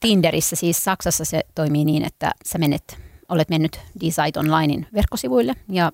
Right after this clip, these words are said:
siellä on ollut lyhyt kysely, missä on ollut muutama arvokysymys. Sä oot täyttänyt ne ja sen jälkeen kertonut, että klikannut, haluan osallistua tähän, olen kahdeksantoistavuotias ja tässä on postinumeroni ja tota,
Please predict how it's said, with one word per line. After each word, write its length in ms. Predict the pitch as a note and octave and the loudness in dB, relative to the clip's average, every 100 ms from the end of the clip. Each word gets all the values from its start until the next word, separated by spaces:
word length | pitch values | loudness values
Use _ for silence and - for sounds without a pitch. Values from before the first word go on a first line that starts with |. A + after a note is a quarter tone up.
| - | -4
siellä 280 | - E3 | -4 0
on 100 | D#3 | 2
ollut 220 | E3+ E3+ - - | 0 -2 -12 -8
lyhyt 220 | F#3+ E3+ - | -2 -2 -4
kysely, 320 | E3 F3 E3+ | -6 -4 -2
missä 220 | D#3 - | -2 0
on 40 | |
ollut 120 | D#3 D3+ | 0 2
muutama 300 | D#3 D3 D3 | 2 2 0
arvokysymys. 800 | E3 D3 - G#3 A3+ G3+ - - - - - | 2 0 -2 -2 0 0 -2 -14 -20 -20 -20
Sä 100 | - | -6
oot 80 | E3 - | -6 -2
täyttänyt 520 | G#3+ G3+ - E3+ D#3+ | -2 -2 0 2 4
ne 140 | D#3 C#3+ | 4 2
ja 100 | E3 | -2
sen 180 | F3 D#3 | 2 2
jälkeen 440 | D3 - D3+ - _ _ | 2 -2 -6 -6 _ _
kertonut, 500 | - E3+ - - - | -2 -2 -2 -8 -10
että 260 | D#3 _ - - _ - | -16 _ -12 -12 _ -6
klikannut, 380 | E3+ D3 C#3+ | -4 -2 -4
haluan 340 | - C#3+ D3 F3+ | -2 0 2 2
osallistua 480 | G3 E3 C3+ - C#3+ | 2 2 0 -4 -6
tähän, 180 | D3+ D#3 | -4 0
olen 200 | C#3 C#3+ | 0 0
kahdeksantoistavuotias 960 | D3+ D3+ - D3+ C#3+ E3 E3 - D3+ - | 0 -2 -2 -4 -2 2 2 2 -2 -2
ja 100 | D#3 - - - - | -6 -6 -20 -20 -4
tässä 280 | F3+ - F3+ | -2 2 2
on 80 | D3+ | 4
postinumeroni 760 | F3+ - D3+ C3+ C3+ - - E3 - - | 4 4 0 0 0 0 -2 -8 -18 -14
ja 140 | - | -14
tota, 320 | - - - | -12 -14 -12